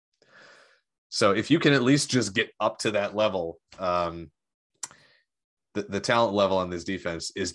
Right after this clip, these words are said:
definitely higher than it has been at any point since probably two thousand nine. I mean, back when that was a, a number one, number two defense in, in Capers' first year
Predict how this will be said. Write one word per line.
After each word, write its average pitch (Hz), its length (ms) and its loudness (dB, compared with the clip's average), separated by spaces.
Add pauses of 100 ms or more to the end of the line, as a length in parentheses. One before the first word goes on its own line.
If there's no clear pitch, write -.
definitely 90 720 -2
higher 92 360 0
than 90 180 -6
it 87 120 -8
has 87 160 -8
been 87 180 -4
at 87 80 -6
any 113 180 0
point 101 360 -4
since - 260 -8
probably 90 960 -4 (880)
two 131 120 2
thousand 120 340 4
nine. 110 420 0 (380)
I - 80 -20
mean, 98 180 -10
back 92 220 -2
when 104 100 -2
that 98 140 -4
was 92 140 -6
a, 90 340 -4
a 90 40 -8
number 95 280 -2
one, 95 260 -2
number 92 240 -4
two 95 200 -6
defense 98 500 -6
in, 87 220 -10
in 90 120 -14
Capers' 92 380 -6
first 95 320 -6
year 98 320 -4